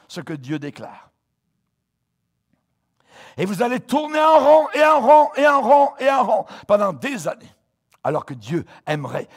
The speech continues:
que vous passiez le Jourdain et que vous attaquiez les Jéricho, que vous attaquiez les Philistins, que vous fassiez tomber les Goliaths. Amen.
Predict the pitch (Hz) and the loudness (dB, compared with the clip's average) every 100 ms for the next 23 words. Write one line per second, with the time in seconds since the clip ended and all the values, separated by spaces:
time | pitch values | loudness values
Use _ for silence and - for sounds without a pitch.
0 | - - 139 - 208 - - 190 143 160 | -16 -10 -10 -6 -6 -6 -8 -10 -10 -12
1 | 147 165 - - - 156 - 156 113 - | -8 -8 -10 -18 -14 -12 -12 -12 -8 -6
2 | - - - 185 143 120 160 - 139 123 | -6 -10 -10 -12 -10 -12 -14 -14 -16 -16
3 | - - - 175 139 - - - - 202 | -18 -20 -14 -12 -6 -6 -6 -8 -8 -12
4 | 147 123 147 131 - 151 104 - - 170 | -12 -14 -16 -16 -12 -12 -12 -18 -12 -10
5 | 156 - - - 147 226 220 196 165 127 | -8 -8 -8 -8 -10 -8 -6 -8 -12 -14
6 | 143 - - _ - _ _ _ _ _ | -16 -16 -18 _ -20 _ _ _ _ _
7 | _ _ _ _ _ _ _ _ _ _ | _ _ _ _ _ _ _ _ _ _
8 | _ _ - 160 277 294 | _ _ -10 0 2 0